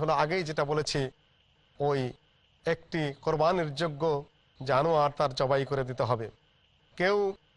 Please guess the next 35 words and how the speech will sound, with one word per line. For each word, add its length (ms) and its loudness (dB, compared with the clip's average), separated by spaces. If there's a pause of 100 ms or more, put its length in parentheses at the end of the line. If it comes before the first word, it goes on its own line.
(440)
পাথর 340 2
মারলেন 260 2
না, 60 2
প্রস্তর 380 -2
নিক্ষেপ 400 -2
করলেন 260 0
না, 120 2
ভুল 220 -2
করে 180 0
ফেললেন, 420 0 (560)
তারও 280 4
কিন্তু 280 -2
ওই 140 2
দম 300 2
দিতে 180 -2
হবে। 260 0 (640)
কেউ 240 0
যদি 460 0 (600)
এই 320 2 (260)
মিনায় 440 4
অবস্থান 460 2
করলেন 320 0
না 120 2
রাত্রে, 400 2 (440)
বাহিরে 320 2
অবস্থান 640 2
করলেন, 460 2 (420)
তাহলে 500 2 (320)
তারও 320 4
এই 220 0
ভুলের 380 -2
জন্য 420 0 (520)
দম 280 2
দিতে 200 -2
হবে। 360 2